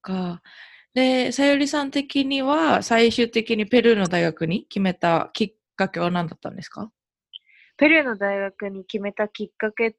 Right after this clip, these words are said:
Speaker 2: ていうのが、そのアルバイトをして、
Speaker 1: うん。
Speaker 2: 三つ？三つぐらいかな、バイト掛け持ちしてて、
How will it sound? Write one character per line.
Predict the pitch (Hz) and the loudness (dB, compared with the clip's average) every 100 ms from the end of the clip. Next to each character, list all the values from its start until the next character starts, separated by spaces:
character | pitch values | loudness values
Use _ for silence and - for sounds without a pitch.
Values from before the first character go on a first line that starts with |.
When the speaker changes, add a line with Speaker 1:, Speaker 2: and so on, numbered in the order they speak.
| _ | _
Speaker 2:
て | 240 | 0
い | 240 | 2
う | 233 | 0
の | 190 165 | -4 -4
が、 | 175 175 165 175 - - - _ _ 196 196 | 0 0 -2 -8 -20 -20 -20 _ _ -14 -6
そ | 226 208 | -2 0
の | 202 202 | 0 0
ア | 208 | 2
ル | 226 | 2
バ | 269 285 | 2 0
イ | - | -4
ト | 196 185 180 175 - - | -8 -8 -8 -10 -10 -6
を | 208 202 | -4 -6
し | 202 - - | -10 -20 -2
て、 | 233 226 202 160 - | 0 2 0 -2 -10
Speaker 1:
う | |
ん。 | 202 190 | -12 -4
Speaker 2:
三 | 214 - _ | -4 -4 _
つ？ | 339 381 - _ | -4 -4 -4 _
三 | 233 220 | -2 -2
つ | - 302 | -2 0
ぐ | 392 | 2
ら | |
い | 285 | 2
か | - 165 | 0 -2
な、 | 160 151 - | -4 -6 -4
バ | 208 | -4
イ | 185 | -4
ト | 208 | -8
掛 | - | -4
け | 180 | -2
持 | 180 180 | -2 -2
ち | 190 | -6
し | 175 | -6
て | - | -6
て、 | 185 180 170 | 0 4 4